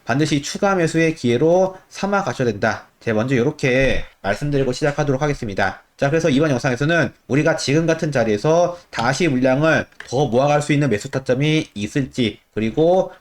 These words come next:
반등으로 간다고 했을 때에는 우리가 어디까지 끌고 와서 매도할지,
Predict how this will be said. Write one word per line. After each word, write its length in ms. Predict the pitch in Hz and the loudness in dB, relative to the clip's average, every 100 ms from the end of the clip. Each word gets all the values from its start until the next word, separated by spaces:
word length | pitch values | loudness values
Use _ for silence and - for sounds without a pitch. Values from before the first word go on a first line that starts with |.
| - | -10
반등으로 720 | - 120 143 170 160 180 175 | -4 -2 0 2 2 2 2
간다고 400 | 123 120 135 147 | -2 -2 0 0
했을 200 | 156 139 | 0 -2
때에는 540 | 127 113 135 151 104 - - | 0 2 2 0 0 -6 -10
우리가 440 | 120 143 156 156 - | -4 0 2 2 0
어디까지 560 | 101 135 156 160 147 | 0 0 0 0 -2
끌고 240 | 151 156 151 | 0 2 2
와서 580 | 139 156 156 165 160 - | 2 2 4 2 0 -8
매도할지, 760 | - 101 107 156 123 - 110 - | -2 0 2 2 2 0 -2 -2